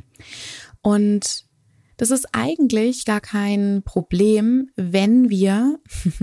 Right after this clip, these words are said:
<laughs> uns wieder gut regulieren können danach. Das heißt, diese Phasen von Kampf oder auch von Flucht, die sind normal. Auch hier ist mir wichtig, nochmal zu sagen, ein reguliertes Nervensystem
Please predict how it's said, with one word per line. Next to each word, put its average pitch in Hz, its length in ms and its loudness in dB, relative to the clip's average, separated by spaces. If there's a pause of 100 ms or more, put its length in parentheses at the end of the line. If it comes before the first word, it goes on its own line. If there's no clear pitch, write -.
<laughs> 180 200 -4 (380)
uns 202 220 0
wieder 208 220 0
gut 247 360 -2
regulieren 202 600 0
können 156 320 -2
danach. 156 440 -6
Das - 180 -2
heißt, 196 300 0
diese 185 180 0
Phasen 220 600 0
von 175 400 -2 (240)
Kampf 240 500 2
oder 185 180 0
auch 160 100 -6
von 160 240 0
Flucht, 226 520 0 (840)
die 220 100 4
sind 247 380 4
normal. 202 600 0
Auch - 160 -4
hier 226 220 2
ist - 140 -2
mir 202 140 2
wichtig, 220 380 0
nochmal 175 260 0
zu - 140 -4
sagen, 170 460 -2 (440)
ein 180 160 -4
reguliertes 196 640 -2
Nervensystem 202 1040 -2